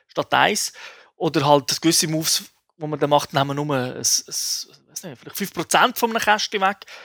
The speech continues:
Also es ist ein bisschen, ein bisschen unterschiedlich. Das kann man eben nutzen, um zum Beispiel, äh, um Moves zu verlängern. Also ein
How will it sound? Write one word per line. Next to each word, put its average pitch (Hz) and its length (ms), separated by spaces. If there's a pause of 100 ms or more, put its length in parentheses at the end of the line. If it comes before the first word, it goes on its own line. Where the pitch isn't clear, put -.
(180)
Also 147 140
es 165 80
ist 175 100
ein - 60
bisschen, 151 240
ein - 300
bisschen 170 220
unterschiedlich. 240 500 (280)
Das - 160
kann 214 180
man 208 120
eben 190 180
nutzen, 208 340
um 185 240 (300)
zum 175 160
Beispiel, 175 680
äh, 147 640
um 180 180
Moves 226 280
zu - 60
verlängern. 135 360
Also 127 180
ein 127 100